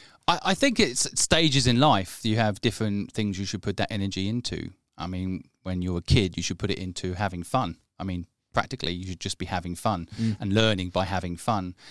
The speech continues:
Speaker 1: I think there comes a stage in life, like my stage, where I have a kid. You know, I have responsibilities. So there's, there's, I'm not traveling around the world anymore as I was. I was at one point living in Hong Kong, living in Thailand, living in Australia, living in America, doing all these things.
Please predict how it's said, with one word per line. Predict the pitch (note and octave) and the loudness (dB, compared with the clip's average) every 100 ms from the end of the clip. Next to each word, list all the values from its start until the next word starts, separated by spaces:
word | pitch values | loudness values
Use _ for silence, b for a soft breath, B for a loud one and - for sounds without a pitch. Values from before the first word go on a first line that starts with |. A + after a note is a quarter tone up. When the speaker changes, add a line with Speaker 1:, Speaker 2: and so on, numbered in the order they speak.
| B - | B -6
Speaker 1:
I | |
think | C3 G#2+ | -4 -4
there | G#2+ | -2
comes | A2+ G2+ | -2 -2
a | G2+ | -2
stage | - A#2 G#2+ G#2+ | 2 2 2 0
in | G2 | -2
life, | G2 G#2 - | 0 -2 -2
like | A2 G2 | -2 0
my | A2 A#2+ | 2 0
stage, | G2+ G#2 G#2 B2 - | 0 0 0 0 0
where | A2 A2 G#2+ | 0 0 0
I | G#2+ | 0
have | A#2 B2 | 0 0
a | |
kid. | C#3 A#3 D#3 - b b b | 2 2 2 -4 b b b
You | B2 | -2
know, | A2+ | 2
I | |
have | C3 C3+ | 4 2
responsibilities. | - E3 D#3 D3 G3+ - - - | -2 0 -2 -2 -4 -4 -6 -2
So | G#2 G2 G2+ | 0 0 0
there's, | - G#2 - | -2 -2 -2
there's, | - G#2 G#2 | -4 -4 -2
I'm | G#2 | 0
not | B2 - | 0 0
traveling | C3+ A2+ A#2 | 0 0 0
around | B2 A#2 | 0 0
the | |
world | B2+ B2 | 2 0
anymore | A2 G#2 G2+ A#2 D3 | 0 -2 -2 -2 -2
as | A2+ | 0
I | G2 | 0
was. | F#2+ B2+ G#3+ - - | 0 0 -2 -6 -8
I | F2 | -6
was | F#2 B2 - | -6 -6 -8
at | - | -8
one | F#2 | -8
point | - F#2 - | -6 -6 -4
living | F#2+ F#2+ | -4 -4
in | F#2 | -4
Hong | F#2+ F#2 | -6 -4
Kong, | F2+ F#2 | -6 -4
living | F2+ F#2 F2+ | -6 -6 -8
in | |
Thailand, | F2 F2+ F2+ F#2 F2+ | -6 -6 -4 -4 -6
living | F2+ F2+ | -6 -6
in | |
Australia, | F2+ - F2+ F2+ F2+ F2 | -6 -6 -4 -4 -4 -6
living | F2 F2+ | -6 -6
in | F2+ | -6
America, | F2 F2 F2+ F2 E2+ | -6 -6 -4 -6 -4
doing | A2 G2+ | -2 -2
all | F2+ | -4
these | E2+ - | -6 -8
things. | F2 F#2+ G#2+ | -8 -8 -10